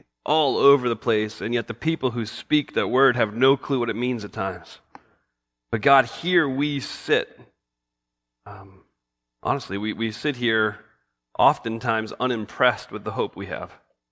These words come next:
God, I pray that we be reminded time and time again of what it is that Christ accomplished for us.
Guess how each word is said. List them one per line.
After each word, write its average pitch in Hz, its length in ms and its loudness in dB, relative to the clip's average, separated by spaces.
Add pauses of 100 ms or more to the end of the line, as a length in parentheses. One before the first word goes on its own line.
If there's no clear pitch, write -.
(1300)
God, 147 200 8
I 139 160 6
pray 135 380 0
that 110 100 -4
we 131 120 -4
be 131 140 -2
reminded 117 640 -2
time 139 340 2
and 139 120 -2
time 120 200 0
again 113 440 -2
of 98 160 -8
what 120 240 -2
it 113 100 -6
is 117 200 -4
that 98 120 -8
Christ 117 380 -8
accomplished 147 540 -6
for 95 200 -16
us. - 380 -18